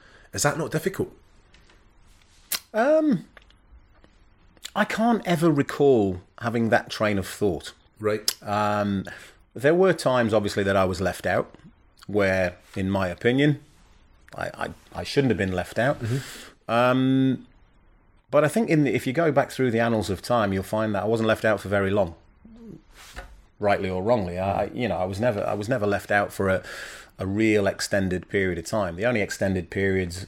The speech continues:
Speaker 2: of times I had out of a first eleven, thankfully, was, was if injury had, had been a problem. So, um, you know, for all of that, I think because of that,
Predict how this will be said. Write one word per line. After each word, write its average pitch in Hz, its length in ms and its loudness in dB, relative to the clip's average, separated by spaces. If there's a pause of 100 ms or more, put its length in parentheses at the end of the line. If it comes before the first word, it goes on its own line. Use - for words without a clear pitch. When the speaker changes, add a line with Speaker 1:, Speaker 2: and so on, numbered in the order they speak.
(140)
Speaker 2:
of - 140 -12
times 95 340 -2
I 98 180 0
had 87 340 -4 (200)
out 98 220 -2
of 90 80 -6
a 90 60 -6
first 101 360 -2
eleven, 92 540 -4
thankfully, 90 580 -4
was, 95 320 -2
was 98 180 -4
if - 240 -4 (220)
injury 101 380 0
had, - 160 -8 (680)
had 98 140 -6
been 95 140 0
a 87 40 -6
problem. 90 400 -2
So, 127 520 4
um, 131 600 2
you 160 80 -2
know, 110 100 0
for 139 200 2
all 170 280 6
of 113 160 -2
that, 90 320 0 (640)
I - 40 -10
think 101 280 -2
because 127 340 0
of 82 160 -4
that, 85 280 -4